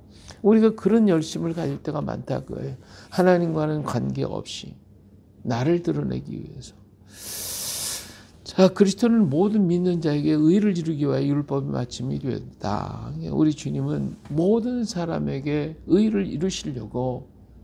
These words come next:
율법의 정집을 끊으시고 주의 일을, 어, 아버지의 뜻을 이루었다는 거예요. 자, 모세가 이렇게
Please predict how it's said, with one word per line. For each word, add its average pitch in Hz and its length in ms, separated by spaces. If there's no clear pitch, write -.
율법의 143 560
정집을 175 560
끊으시고 156 800
주의 185 420
일을, 156 420
어, 123 180
아버지의 165 460
뜻을 139 300
이루었다는 131 520
거예요. 107 600
자, 123 220
모세가 175 420
이렇게 151 420